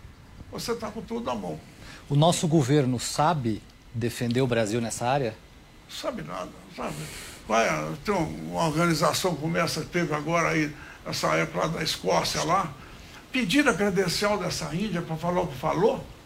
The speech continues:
Speaker 1: procurar saber de onde ela era. Como é que se explica que um organismo daquele que se intitula, é pro mundo inteiro, tratar do meio ambiente do mundo inteiro, recebe uma pessoa que não sabe qual a, a classificação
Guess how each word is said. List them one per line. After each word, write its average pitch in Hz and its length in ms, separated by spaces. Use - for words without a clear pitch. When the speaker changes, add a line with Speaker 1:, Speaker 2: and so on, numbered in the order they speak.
Speaker 1:
procurar 240 400
saber 208 400
de 170 100
onde 196 240
ela 180 220
era. 220 460
Como 247 160
é 302 80
que - 60
se - 100
explica 233 460
que 180 100
um 262 80
organismo 196 640
daquele 220 320
que - 40
se 226 140
intitula, 185 720
é 226 80
pro 220 280
mundo 262 260
inteiro, 208 480
tratar 220 320
do 220 100
meio 233 160
ambiente 220 220
do 196 100
mundo 262 240
inteiro, 220 380
recebe 220 440
uma 226 60
pessoa 214 300
que 226 80
não 220 100
sabe 233 300
qual 233 160
a, 214 280
a 185 40
classificação 208 960